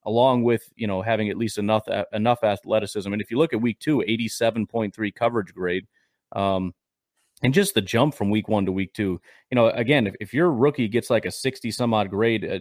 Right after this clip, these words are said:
to end the season, that's pretty good. That's pretty standard for a rookie.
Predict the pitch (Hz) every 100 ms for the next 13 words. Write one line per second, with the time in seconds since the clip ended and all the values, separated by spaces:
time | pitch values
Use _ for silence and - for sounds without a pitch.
0 | - 120 120 110 - 135 107 147 - -
1 | 202 113 147 - 120 - 170 143 - 127
2 | 131 131 - 120 110 117 - 117